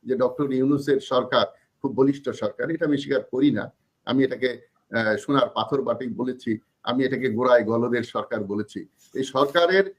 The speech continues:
প্রধান, তার ব্যাপারে সবার সমর্থন ছিল, কিন্তু আমাদের সরকারটা সঠিকভাবে এবং যোগ্য লোক দ্বারা এই সরকার তৈরি হয়নি বলে আজকে আমাদের এই ধরনের প্রশ্নগুলো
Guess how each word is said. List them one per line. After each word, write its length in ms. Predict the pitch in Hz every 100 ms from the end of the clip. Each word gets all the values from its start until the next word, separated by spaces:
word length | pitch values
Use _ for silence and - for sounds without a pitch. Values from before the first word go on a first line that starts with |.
| _ _
প্রধান, 420 | 160 156 196 - - _ _ -
তার 220 | 151 190
ব্যাপারে 380 | 185 185 175 180
সবার 260 | 135 135 143
সমর্থন 400 | 120 117 127 160
ছিল, 200 | 143 175 190
কিন্তু 420 | - _ - 143
আমাদের 240 | 131 131 139
সরকারটা 500 | - 120 - - 165
সঠিকভাবে 640 | - 139 139 113 104 101 - _ _
এবং 220 | 131 131 117 -
যোগ্য 320 | 117 160 147
লোক 300 | 156 143 143
দ্বারা 240 | 147 135 120
এই 140 | 120
সরকার 340 | 117 123 160 156
তৈরি 200 | 139 127
হয়নি 340 | 104 120 160 156
বলে 280 | 139 107 - _ -
আজকে 300 | 123 - 147
আমাদের 300 | 127 131 131
এই 120 | 147
ধরনের 360 | 156 160 147
প্রশ্নগুলো 640 | - 139 139 165 151 127